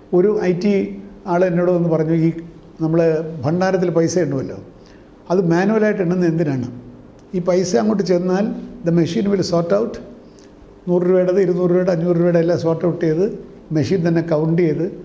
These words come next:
ഒരു സീൽ ഒട്ടിച്ച് നിങ്ങൾക്ക് റെക്കോർഡ് തരും. വേണമെങ്കിൽ അവിടുന്ന് തന്നെ നമുക്കൊരു കൺവെയർ വയ്ക്കാമെങ്കിൽ ബാങ്കിൻ്റെ ലോക്കറിലേക്ക് അത് പൊക്കോളും" എന്നൊക്കെ പറഞ്ഞിട്ടൊരു പ്രൊപ്പോസലുമായിട്ട് വന്നു. അത് I was very fascinated by it.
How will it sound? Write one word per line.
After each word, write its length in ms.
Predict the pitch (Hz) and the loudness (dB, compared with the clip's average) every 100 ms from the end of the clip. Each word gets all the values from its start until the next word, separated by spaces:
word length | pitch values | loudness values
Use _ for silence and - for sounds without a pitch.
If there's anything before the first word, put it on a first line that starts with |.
| - - | -18 0
ഒരു 100 | 165 | 0
സീൽ 300 | - 175 185 | 2 0 2
ഒട്ടിച്ച് 300 | 165 165 185 | 2 0 -2
നിങ്ങൾക്ക് 500 | 156 151 151 180 202 - 151 | -2 -2 -4 -4 -6 -4 -6
റെക്കോർഡ് 360 | - 165 147 | -2 -2 0
തരും. 180 | 151 156 | 0 0
വേണമെങ്കിൽ 340 | 160 165 180 | 2 2 2
അവിടുന്ന് 360 | 160 165 180 185 | 2 2 2 2
തന്നെ 160 | 180 202 | 2 0
നമുക്കൊരു 340 | 175 165 175 | 0 0 0
കൺവെയർ 440 | 170 156 170 180 | 0 0 2 2
വയ്ക്കാമെങ്കിൽ 640 | 175 165 175 160 165 233 - - - 156 | 2 0 0 0 0 -2 -4 -12 -8 -2
ബാങ്കിൻ്റെ 440 | 156 180 185 185 | 0 0 0 0
ലോക്കറിലേക്ക് 540 | 160 156 160 151 151 | 0 0 0 0 0
അത് 140 | 190 147 | 0 -2
പൊക്കോളും" 580 | 139 127 170 151 120 147 | -2 -2 0 0 -4 -6
എന്നൊക്കെ 280 | 147 175 170 | -2 0 0
പറഞ്ഞിട്ടൊരു 460 | 170 156 160 170 | 0 0 -2 -6
പ്രൊപ്പോസലുമായിട്ട് 680 | 170 160 160 151 156 139 139 | -6 -4 -4 -4 -4 -6 -6
വന്നു. 220 | - - - - - - - - - - - - - | -12 -14 -20 -20 -20 -20 -20 -20 -20 -20 -20 -20 -4
അത് 80 | 170 | -2
I 220 | 156 160 | 0 2
was 160 | 202 180 | 2 2
very 160 | 190 156 | 0 0
fascinated 540 | 160 - 160 143 147 - | -2 -2 -4 -4 -6 -12
by 60 | |
it. 220 | 117 - | -14 -16